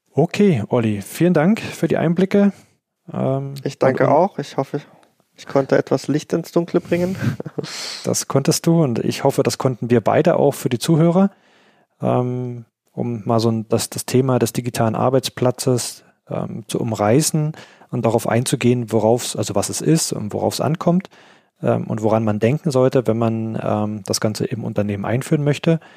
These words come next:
Speaker 1: Ähm, wir haben das Ganze ja auch schon in diversen Blogbeiträgen und, äh, Videos, äh, auf unserer Website dargestellt. Also wer Interesse hat, schaut da einfach mal rein.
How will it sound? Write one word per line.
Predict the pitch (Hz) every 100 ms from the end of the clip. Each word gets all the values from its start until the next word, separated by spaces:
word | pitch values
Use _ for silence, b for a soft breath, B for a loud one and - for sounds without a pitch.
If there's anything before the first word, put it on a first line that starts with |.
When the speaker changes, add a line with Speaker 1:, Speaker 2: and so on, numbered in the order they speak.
| B B B -
Speaker 1:
Ähm, | 117 113 113 104
wir | 110 117
haben | 120 117 113
das | - 110 -
Ganze | 110 110 127
ja | 117
auch | - 120
schon | - 120
in | 110
diversen | 113 107 113 113
Blogbeiträgen | 101 131 - 131 - - 127 123 127 123
und, | 120 110 110 110 -
äh, | 110 104 101 95
Videos, | 127 135 131 120 120 - b b b b _ 349
äh, | 156
auf | 110 - -
unserer | 123 104 101
Website | 120 - 156 -
dargestellt. | 135 139 - 143 147 143
Also | 110 104
wer | 110
Interesse | 113 113 135 107
hat, | 113 -
schaut | - 113 117
da |
einfach | 107 104 107
mal | 107
rein. | 98 107 131 165